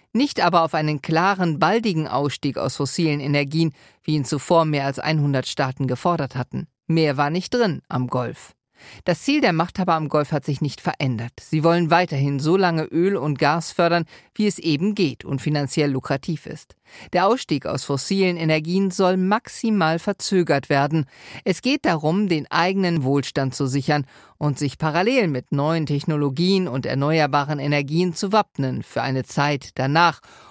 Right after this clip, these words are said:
um weiterhin auch nach Ende der fossilen weltweiter Energieexporteur zu bleiben. Und diesem Ziel steht mit dem Beschluss auf der Klimakonferenz nichts im Wege. Deshalb haben sie alle zugestimmt, die großen Blockierer, allen voran Saudi-Arabien.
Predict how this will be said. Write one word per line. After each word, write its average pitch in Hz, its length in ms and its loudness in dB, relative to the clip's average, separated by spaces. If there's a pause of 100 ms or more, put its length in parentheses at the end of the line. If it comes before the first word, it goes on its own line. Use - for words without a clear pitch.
(100)
um 190 260 2
weiterhin 160 540 0
auch 165 200 0
nach 180 200 2
Ende 208 280 2
der 156 120 2
fossilen 208 560 0 (300)
weltweiter 180 720 0
Energieexporteur 175 1200 -2
zu 170 140 -4
bleiben. 165 460 -2 (480)
Und 170 300 0
diesem 220 420 0
Ziel 269 400 -2
steht - 360 -2
mit 151 120 0
dem 147 200 0
Beschluss 160 420 -2
auf - 160 -4
der 143 140 -2
Klimakonferenz 190 1000 -2 (140)
nichts 220 360 -2
im 139 200 -4
Wege. 220 340 -2 (380)
Deshalb 180 400 0
haben 143 240 0
sie 156 180 0
alle 156 200 0
zugestimmt, 147 800 -4
die 135 60 -4
großen 160 460 2
Blockierer, 143 640 0
allen 156 300 0
voran 143 400 -2
Saudi-Arabien. 139 960 -2